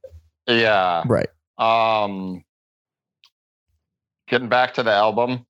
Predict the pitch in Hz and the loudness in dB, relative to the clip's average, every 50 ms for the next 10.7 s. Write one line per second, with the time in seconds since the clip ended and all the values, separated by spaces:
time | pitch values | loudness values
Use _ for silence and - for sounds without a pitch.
0 | _ _ _ 110 113 117 127 127 120 127 127 127 131 120 98 101 101 101 104 110 | _ _ _ -6 -2 0 0 0 0 0 0 2 0 -2 -2 -2 0 0 2 2
1 | 117 127 127 135 139 135 - - - - _ - 117 123 - - 151 139 131 - | 2 2 2 2 0 -2 -4 -8 -12 -8 _ -2 0 0 0 0 0 0 0 -2
2 | - - 151 151 - - - - 185 185 185 180 170 170 165 165 160 160 - _ | 0 -2 -2 0 0 -2 0 0 2 2 2 2 2 0 0 0 -2 -4 -8 _
3 | _ _ _ _ _ _ _ _ _ _ - 117 117 113 104 104 110 113 117 120 | _ _ _ _ _ _ _ _ _ _ -4 -2 -2 -2 0 0 2 2 4 4
4 | 127 131 131 131 123 120 113 113 113 107 98 107 107 110 110 - - - 117 110 | 2 2 0 0 -2 -2 0 0 0 2 2 2 2 2 0 -2 -2 -2 0 0
5 | 110 101 107 110 107 - 101 95 110 110 107 113 117 120 127 123 - - 156 147 | 0 0 0 0 2 2 0 2 2 0 2 2 0 0 0 -2 0 0 2 2
6 | 151 147 156 156 156 165 160 - - _ _ _ - _ _ _ _ _ _ _ | 2 2 2 2 0 0 -2 -6 -12 _ _ _ -20 _ _ _ _ _ _ _
7 | _ _ _ _ _ 143 151 147 151 151 139 - - 165 180 170 156 - 165 147 | _ _ _ _ _ -4 -2 0 0 -2 0 0 0 0 0 0 -2 -4 -6 -6
8 | - - 147 131 123 120 117 127 120 113 110 - 110 101 104 104 101 - 104 90 | -4 -2 0 0 0 0 0 0 -2 -2 -2 -2 -2 0 0 0 0 -2 -4 -4
9 | 98 95 - 101 98 98 95 95 95 95 90 95 95 92 - _ _ - 170 147 | -4 -4 -2 0 0 2 2 2 2 2 0 0 -2 -2 -6 _ _ 0 2 4
10 | 139 131 113 104 - - 139 139 131 - - - - - | 4 4 2 0 0 0 0 0 0 0 -4 -6 -8 -10